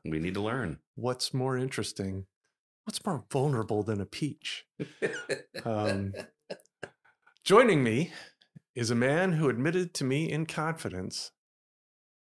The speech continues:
Speaker 2: that he wheezes a little whenever the microwave goes bing. It's Todd, friends.
Speaker 1: Only when it's set for over two minutes. That's when a, anything under that, I'm fine.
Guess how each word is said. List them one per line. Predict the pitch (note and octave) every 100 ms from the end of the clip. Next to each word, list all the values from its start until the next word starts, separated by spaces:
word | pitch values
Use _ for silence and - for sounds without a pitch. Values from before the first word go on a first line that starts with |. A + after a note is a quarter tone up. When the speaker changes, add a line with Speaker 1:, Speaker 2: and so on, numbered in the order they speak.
| _
Speaker 2:
that | - G2+ -
he | E3
wheezes | F#3 D3 F#3+ C3+
a | G#2
little | G2+ G2 F#2+
whenever | G2+ A2 A#2 B2+ C3
the | A2+
microwave | A2+ A2+ G#2 G2 F#2+ -
goes | G2+ F#2+ F#2 - _ _ _ -
bing. | F#4+ G4 G4 F#4+ G4 F#4+ - - _ _ _ _ _ _ _ _ _ _ _ _ _ _ - - - G#3+ -
It's | - - -
Todd, | - E3 A#2+ G2+ F#2+
friends. | - A2 C#3+ D#3+ - - _ - - - _
Speaker 1:
Only | A#2+ A#2+
when | A2
it's | G2+ -
set | F#2 D#2
for | F2
over | D#2
two | D#2 E2+
minutes. | D2 A1+ G#1 - - - _ _ _
That's | D#2 -
when | D#2+
a, | C#2 C2+ _ _ _ - _ _ _ -
anything | F2 F2
under | D#2+ D2
that, | D2 C#2+
I'm | C#2
fine. | C2+ A1 A1